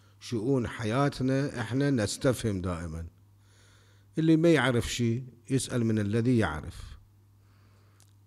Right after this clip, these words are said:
المريض الذي يريد أن يعالج نفسه يسأل الطبيب. الذي يريد أن يبني بناية يسأل المهندس، وهكذا. وفي السوق، وفي ال-، حتى في التعامل الأسري أيضًا.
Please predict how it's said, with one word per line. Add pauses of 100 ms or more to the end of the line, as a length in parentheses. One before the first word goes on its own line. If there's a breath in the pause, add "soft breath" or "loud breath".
(120)
المريض
الذي
يريد
أن
يعالج
نفسه
يسأل
الطبيب. (1300 soft breath)
الذي
يريد
أن
يبني
بناية
يسأل
المهندس،
وهكذا. (1400 soft breath)
وفي
السوق،
وفي
ال-، (300)
حتى
في
التعامل
الأسري
أيضًا.